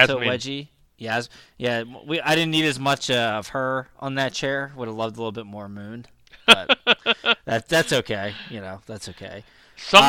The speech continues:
Speaker 2: stream
Speaker 1: Uh,
Speaker 2: of conf-, consciousness you don't necessarily have to share, but that, that's all right.
Speaker 1: That's all right. Uh, the quote,
Speaker 2: <laughs>
Speaker 1: may-, maybe, maybe the quote of the whole season. Uh, when Car-, Carmen, Johnny takes Carmen to get the, the pregnancy test.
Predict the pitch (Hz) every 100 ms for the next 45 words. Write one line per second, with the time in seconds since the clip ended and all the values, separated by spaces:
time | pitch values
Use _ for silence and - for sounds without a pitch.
0 | 135 247 240 226 190 185 185 175 - -
1 | - 170 160 156 156 143 143 - 135 139
2 | 135 131 - 135 123 120 117 104 - 127
3 | 107 95 92 110 110 107 110 110 92 85
4 | 82 127 - 110 98 98 - 139 139 135
5 | 127 123 - - 147 190 220 214 202 165
6 | 190 202 208 175 190 214 214 214 165 185
7 | 190 185 165 - 170 151 135 120 127 131
8 | 113 135 120 98 101 98 - _ _ _
9 | _ - 131 123 117 110 107 104 95 -
10 | _ _ 135 139 127 _ - 165 139 -
11 | 170 160 165 147 160 151 147 151 131 -
12 | 139 135 127 123 - 120 113 110 107 -
13 | 117 127 117 113 - 107 117 104 -